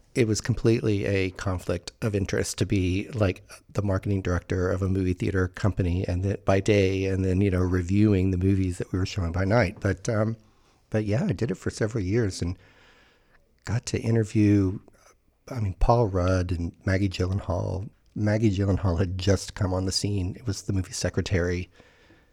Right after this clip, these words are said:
And I remember we were talking on the phone. She was in her car.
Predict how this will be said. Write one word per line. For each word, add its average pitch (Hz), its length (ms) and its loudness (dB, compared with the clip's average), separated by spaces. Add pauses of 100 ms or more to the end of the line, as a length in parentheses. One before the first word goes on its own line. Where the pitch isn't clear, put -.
(180)
And 92 520 -2 (760)
I 104 80 -2
remember 95 360 0 (280)
we 151 320 -2
were 101 100 -2
talking 107 240 0
on 104 60 6
the 107 80 2
phone. 123 240 4
She 104 120 0
was 98 100 2
in 107 60 6
her 104 60 4
car. 98 540 2